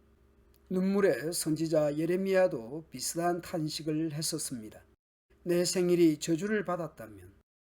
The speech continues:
나의 어머니가 나를 낳던 날이 복이 없었다면,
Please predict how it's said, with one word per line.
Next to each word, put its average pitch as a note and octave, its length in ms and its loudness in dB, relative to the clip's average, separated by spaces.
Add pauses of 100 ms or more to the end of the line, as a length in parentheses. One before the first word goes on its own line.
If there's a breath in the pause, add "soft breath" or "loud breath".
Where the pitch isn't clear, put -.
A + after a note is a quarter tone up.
(300)
나의 F#3 280 6
어머니가 F#3 440 6
나를 E3 320 2
낳던 F3 360 0
날이 D#3+ 340 -2
복이 G3 260 0
없었다면, C3 680 -6